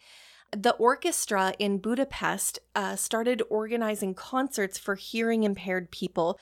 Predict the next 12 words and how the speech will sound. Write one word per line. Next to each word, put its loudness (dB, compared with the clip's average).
so 0
that 2
they 4
could -6
literally 4
feel 2
the 4
music. 4
How 0
amazing 2
is 0
that? 2